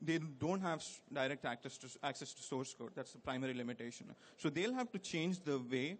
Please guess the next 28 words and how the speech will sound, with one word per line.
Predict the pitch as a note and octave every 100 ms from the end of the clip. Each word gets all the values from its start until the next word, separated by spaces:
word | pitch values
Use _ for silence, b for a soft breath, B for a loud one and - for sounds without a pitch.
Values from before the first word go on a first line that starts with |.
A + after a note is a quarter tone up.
| - -
they | C3+ E3
do | F3+ F#3
things | - C#3 E3+ - - B B
in | D3
order | D#3 D3+
to | C3+
integrate, | C3+ C3+ B2 A#2+ A2+ B2+
which | D#3 - -
they | D#3
don't | D3+ F#3
like | D3+ B2+
very | B2 A#2+
much. | A#2+ A#2 - - B B B -
Um, | A#2 A2+ - - - -
also, | - B3+ A#3+ D#3+ C3 C3+ - - - -
um, | C3+ C3 C3 - - _ - _ - - - - F3+
with, | F3 - - - _ _ - -
um, | D3+ D3 - - -
with | F3+ F#3+
a, | - -
even | - A#3 G#3+
if | G3+
you | F3
did | C#3 B2 E3+ D#3 B2+
get | C#3+ C3
access | C3+ C3 - C3 -
to | C#3
an, | B2